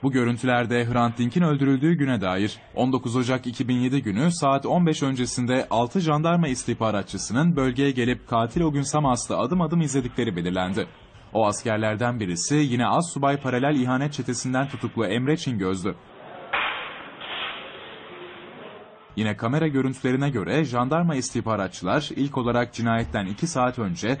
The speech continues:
yani saat on üçte Şişli'ye geldi. Ve saat on üç on dört arası olay yeri olan Halaskar Gazi Caddesi ve Şafak Sokak'ta dolaşmaya başladı.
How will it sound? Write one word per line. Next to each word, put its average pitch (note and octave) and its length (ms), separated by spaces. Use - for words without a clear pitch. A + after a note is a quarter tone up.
yani A2+ 280
saat D3+ 340
on D#3+ 120
üçte D3 260
Şişli'ye G#2+ 400
geldi. F#2+ 380
Ve G#2 160
saat G#2 360
on C3 140
üç D#3 160
on D3+ 200
dört C3+ 220
arası A2+ 400
olay D3+ 340
yeri C#3 120
olan B2 300
Halaskar C#3 500
Gazi C3 320
Caddesi B2+ 640
ve A2 120
Şafak D3+ 380
Sokak'ta B2 420
dolaşmaya B2 480
başladı. F2+ 440